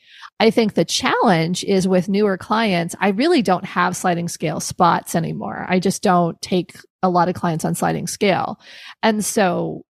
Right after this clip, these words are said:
in this situation, however, if this is someone who I felt was a very good match, that I was the best match,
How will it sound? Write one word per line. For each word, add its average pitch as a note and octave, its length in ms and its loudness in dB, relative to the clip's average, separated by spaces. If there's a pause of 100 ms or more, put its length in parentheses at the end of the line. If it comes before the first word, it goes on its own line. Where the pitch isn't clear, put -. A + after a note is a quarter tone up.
(120)
in D4 200 4
this B3 160 4
situation, A3+ 680 0
however, E3 460 -2
if F3 200 -2
this G#3 180 0
is G#3 100 0
someone F3+ 280 0
who F#3 120 0
I E3+ 140 -2
felt E3+ 320 -2
was D#3+ 440 -2
a F#3 80 0
very G#3 360 2
good F#3+ 220 2
match, E3+ 520 -2
that E3+ 120 -4
I E3 100 -2
was E3+ 160 -4
the E3 80 -6
best A3+ 280 2
match, F#3 580 0